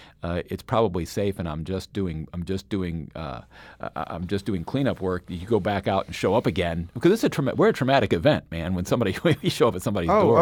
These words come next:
Speaker 2: oh, absolutely. But I think that brings up the reason why I care about this so much. Yeah, there's gonna be a large percentage of this backlog where it's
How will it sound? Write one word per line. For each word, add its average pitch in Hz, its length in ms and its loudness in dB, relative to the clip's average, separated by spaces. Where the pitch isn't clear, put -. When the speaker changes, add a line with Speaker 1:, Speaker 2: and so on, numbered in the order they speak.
Speaker 2:
oh, 135 80 8
absolutely. 143 640 2
But 120 160 0
I 131 80 8
think 160 140 0
that 131 180 4
brings 131 260 0
up 120 140 2
the 120 140 0
reason 110 340 0
why 101 220 4
I 92 80 -2
care 175 260 0
about 95 260 -2
this 92 160 -8
so 101 140 -4
much. 87 380 -4
Yeah, 131 240 4
there's 131 320 -2
gonna 131 180 -2
be 113 160 0
a 101 60 2
large 107 380 2
percentage 104 480 -2
of 87 80 -8
this 87 140 -6
backlog 90 720 -4
where 92 460 0
it's 87 260 -6